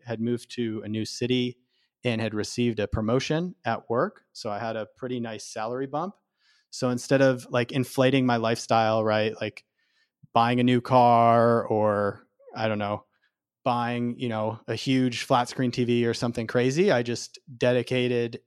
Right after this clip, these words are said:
that extra money that was coming in into savings and investments. Those savings and investments,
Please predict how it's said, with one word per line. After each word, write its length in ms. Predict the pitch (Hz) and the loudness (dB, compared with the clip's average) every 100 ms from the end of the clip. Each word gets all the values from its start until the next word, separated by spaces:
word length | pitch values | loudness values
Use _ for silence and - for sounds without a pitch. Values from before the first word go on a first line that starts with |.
| _ | _
that 200 | 120 117 | -4 -2
extra 280 | 123 - 120 | -4 -4 -6
money 220 | 107 113 | -4 -2
that 120 | 135 151 | -2 -2
was 140 | 147 | 0
coming 300 | 147 143 147 | 0 2 2
in 160 | 170 180 | 0 0
into 280 | 131 123 120 | -2 -2 -2
savings 560 | - 120 120 113 110 | -2 0 0 -2 -6
and 120 | - | -8
investments. 760 | 107 101 107 104 - 98 - - _ _ _ _ | -8 -4 -6 -6 -10 -16 -18 -20 _ _ _ _
Those 440 | 123 135 151 147 - - | 2 4 4 0 -8 -2
savings 520 | 139 131 135 135 127 | 2 4 4 2 0
and 140 | 127 | -2
investments, 640 | 120 113 135 - 196 202 | -2 0 0 0 -2 -2